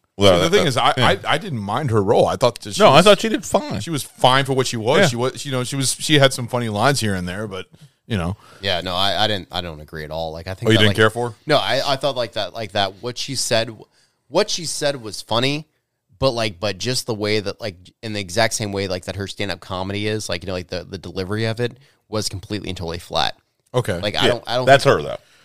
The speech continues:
Speaker 2: That,
Speaker 1: Well
Speaker 2: that is what she's known for, is being a very flat type delivery, just kind of absurdist, uh, as what, what is being said.
Speaker 3: I mean, you,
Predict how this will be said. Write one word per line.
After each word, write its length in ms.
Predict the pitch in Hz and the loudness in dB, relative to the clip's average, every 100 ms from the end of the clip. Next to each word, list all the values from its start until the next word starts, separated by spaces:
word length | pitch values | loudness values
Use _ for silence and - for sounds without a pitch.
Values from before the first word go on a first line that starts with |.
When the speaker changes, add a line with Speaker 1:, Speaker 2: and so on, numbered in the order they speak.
| _ _ _ _ | _ _ _ _
Speaker 2:
That, 240 | 117 - 104 | 6 6 8
Speaker 1:
Well 40 | |
Speaker 2:
that 180 | 110 107 | 6 6
is 280 | 104 92 - | 4 2 -6
what 280 | 110 101 - | -2 -2 0
she's 160 | 92 | -4
known 180 | 87 87 | -2 -2
for, 240 | 85 87 80 | 0 -2 -2
is 100 | 82 | -2
being 260 | 87 82 | -2 -2
a 40 | 80 | -4
very 440 | 85 85 80 78 - - - - _ | -2 0 -2 -4 -12 -20 -20 -20 _
flat 600 | - - 101 101 110 - | -20 -12 2 8 8 6
type 300 | - 101 92 | 4 4 4
delivery, 720 | 92 90 90 95 92 90 87 - 98 | 0 0 0 2 2 2 0 -6 -10
just 440 | 98 92 - - _ | -2 -2 -2 -14 _
kind 200 | 107 92 | -2 0
of 60 | 80 | -2
absurdist, 840 | 78 - 92 82 73 - - - - | -6 -2 -2 -2 -4 -8 -14 -10 0
uh, 400 | 80 78 73 - | 2 4 2 0
as 220 | 87 87 87 | 0 0 -2
what, 280 | 85 - 85 | -6 -6 -6
what 180 | 80 | -6
is 100 | 82 | -6
being 240 | - 69 - | -8 -10 -10
said. 320 | - - - | -10 -10 -10
Speaker 3:
I 40 | 147 | -6
mean, 200 | 135 117 | -6 -6
you, 180 | 113 | -8